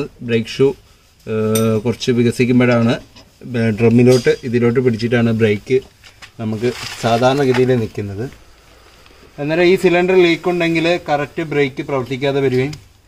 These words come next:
brake efficiency കുറയുകയും ചെയ്യും. അന്നേരം ഇത് full ലീക്കുമാണ്, അത് jam വന്നു തോന്നുന്നു. അന്നേരം ബാക്കിയുള്ള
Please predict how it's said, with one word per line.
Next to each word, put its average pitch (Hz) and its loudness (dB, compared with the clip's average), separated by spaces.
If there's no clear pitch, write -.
brake 123 -4
efficiency 139 -4
കുറയുകയും 123 -2
ചെയ്യും. 107 -6
അന്നേരം 127 -6
ഇത് 139 -2
full 143 -6
ലീക്കുമാണ്, 147 0
അത് 131 -8
jam 123 2
വന്നു 113 -2
തോന്നുന്നു. 110 -4
അന്നേരം 170 0
ബാക്കിയുള്ള 190 2